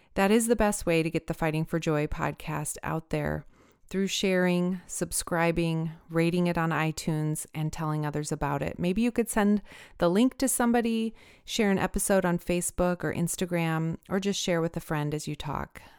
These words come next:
Thanks, you guys. This podcast community is seriously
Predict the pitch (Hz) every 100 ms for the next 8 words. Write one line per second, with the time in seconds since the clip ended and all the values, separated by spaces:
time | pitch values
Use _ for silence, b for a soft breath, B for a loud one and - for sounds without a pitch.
0 | b b - 247 214 - 170 - 143 143
1 | - 208 - 233 233 233 208 - 196 180
2 | 180 175 170 - 165 - - 165 165 -
3 | 156 147